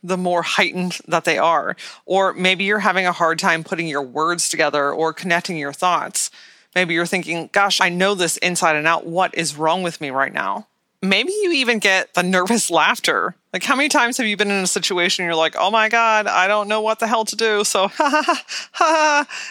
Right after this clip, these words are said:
And you just get this, like, really bizarre laugh that doesn't normally come out of your body.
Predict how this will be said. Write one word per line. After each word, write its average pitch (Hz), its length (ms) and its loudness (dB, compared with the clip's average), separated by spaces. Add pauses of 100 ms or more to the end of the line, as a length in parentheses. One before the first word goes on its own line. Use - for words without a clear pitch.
(100)
And 220 100 2
you 226 100 2
just 233 200 0
get 233 120 2
this, 226 180 0
like, 208 160 2
really 202 360 0
bizarre 170 680 2
laugh 160 380 2
that 151 180 -2
doesn't 156 280 -2
normally 151 320 -2
come 156 140 -6
out 139 120 2
of 135 80 -4
your 139 80 -4
body. - 420 -6